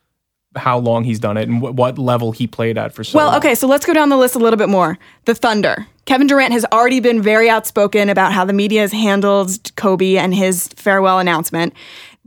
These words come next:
Speaker 2: There's no way that West-, Russell Westbrook and Kevin Durant aren't gonna have some sort of something for Kobe.
Speaker 1: So we're just gonna get Jeter farewell basketball version.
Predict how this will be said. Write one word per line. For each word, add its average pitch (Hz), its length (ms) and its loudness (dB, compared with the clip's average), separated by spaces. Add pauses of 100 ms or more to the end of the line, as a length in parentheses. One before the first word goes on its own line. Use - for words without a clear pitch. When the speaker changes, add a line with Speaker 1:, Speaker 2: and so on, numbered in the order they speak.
Speaker 2:
There's 254 240 4
no 262 260 4
way 220 280 4
that 190 180 -2
West-, 202 280 0
Russell 208 280 0
Westbrook 196 560 0
and 190 160 0
Kevin 202 220 2
Durant 190 360 0
aren't 202 220 0
gonna 196 120 0
have 196 200 -2
some 254 340 0
sort 240 220 2
of 220 80 -6
something 202 340 0
for 185 160 -4
Kobe. 165 400 -4 (280)
Speaker 1:
So 143 140 0
we're 135 160 2
just 135 160 -2
gonna 135 180 0
get 117 320 -2 (160)
Jeter 120 300 -2
farewell 110 560 -2 (140)
basketball 120 560 -6
version. - 320 -20